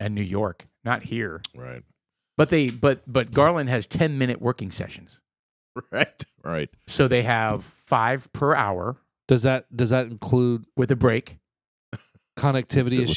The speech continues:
Speaker 3: issues
Speaker 2: standard?
Speaker 3: with
Speaker 1: They
Speaker 3: the
Speaker 1: make
Speaker 3: Zoom meeting?
Speaker 1: seventy dollars every session. Sorry, <laughs> go ahead.
Speaker 2: All right. So, so, okay, McKinney.
Speaker 1: All right, I think
Speaker 2: Mayor
Speaker 1: we've,
Speaker 2: of McKinney.
Speaker 1: I think we've exhausted this. I'm gonna go with
Speaker 2: This is the last one.
Speaker 1: eleven thousand dollars.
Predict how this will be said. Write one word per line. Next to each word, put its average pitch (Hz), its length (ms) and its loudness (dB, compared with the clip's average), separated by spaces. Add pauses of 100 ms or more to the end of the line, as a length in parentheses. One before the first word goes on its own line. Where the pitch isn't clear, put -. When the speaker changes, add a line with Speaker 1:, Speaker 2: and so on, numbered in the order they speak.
Speaker 3:
issues 127 80 2
Speaker 2:
standard? 71 480 -2
Speaker 3:
with 127 120 2
Speaker 1:
They 127 100 2
Speaker 3:
the 131 60 2
Speaker 1:
make 123 80 0
Speaker 3:
Zoom 120 120 2
meeting? 131 100 -2
Speaker 1:
seventy 135 520 0
dollars 127 680 -4
every 123 360 -8 (300)
session. - 240 -8 (800)
Sorry, 113 160 -4
<laughs> - 120 -2
go 269 80 6
ahead. - 240 0 (200)
Speaker 2:
All 107 80 6
right. 90 240 6
So, 110 280 6
so, 101 520 6
okay, 95 300 4
McKinney. 80 580 0 (840)
Speaker 1:
All 139 120 -2
right, 123 140 0
I 143 140 -2
think - 140 -2
Speaker 2:
Mayor 110 260 6
Speaker 1:
we've, 117 100 4
Speaker 2:
of 92 60 -12
McKinney. 76 480 -2
Speaker 1:
I 143 80 2
think 156 180 -2
we've 147 160 0
exhausted 107 480 -2
this. 92 220 -6
I'm 127 180 0
gonna 151 200 0
go 135 180 4
with 120 100 0
Speaker 2:
This 120 80 2
is 113 40 2
the 117 60 4
last 117 80 2
one. 80 60 4
Speaker 1:
eleven 76 100 2
thousand 117 340 2
dollars. 87 320 -4